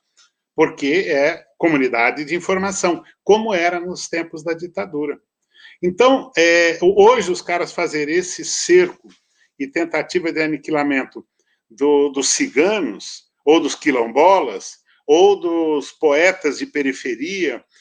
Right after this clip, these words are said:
ou dos, é, rappers na, nas periferias da, das, das grandes cidades,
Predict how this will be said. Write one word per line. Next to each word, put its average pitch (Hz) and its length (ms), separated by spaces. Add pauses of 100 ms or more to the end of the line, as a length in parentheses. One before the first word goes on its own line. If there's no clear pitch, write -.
(180)
ou 170 240
dos, 170 680 (340)
é, 135 440
rappers 143 680 (280)
na, 143 240
nas 147 200
periferias 135 720
da, 120 220
das, 117 440
das 117 160
grandes 120 400
cidades, 135 680